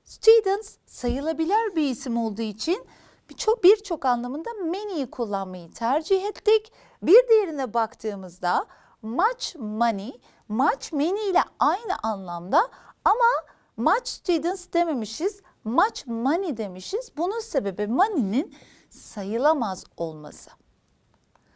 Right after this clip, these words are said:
A little honey, az bal. Peki neden a few değil de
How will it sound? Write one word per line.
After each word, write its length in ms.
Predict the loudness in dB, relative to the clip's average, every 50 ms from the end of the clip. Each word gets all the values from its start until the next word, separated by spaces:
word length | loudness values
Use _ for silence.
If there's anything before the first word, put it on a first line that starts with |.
| _ _ _ _ _ _ _ _ _ _ _ _ _ _ _ 4
A 40 | 4
little 680 | 4 4 4 4 4 4 2 0 2 4 4 4 2 0 -6 -16 -20 -10 -2
honey, 400 | -2 0 0 -2 -4 -6 -6 -6 -6 -8 -8 _ _ _ _ _ _ _ _ 6
az 640 | 6 6 6 4 2 0 -2 -6 -10 -14 -16 -20 -20 _ _
bal. 320 | -2 -2 0 0 0 0 0 -2 -6 _ _ _
Peki 300 | -12 -8 -6 -6 0 0
neden 400 | 0 4 6 4 4 4 -4 -12 _ _ -6
a 80 | -6 -6
few 480 | -6 -8 -10 -8 -6 -6 -8 -8 -8 -6
değil 340 | -6 -4 -4 -6 -8 -6 -4
de 240 | -4 -4 -4 -6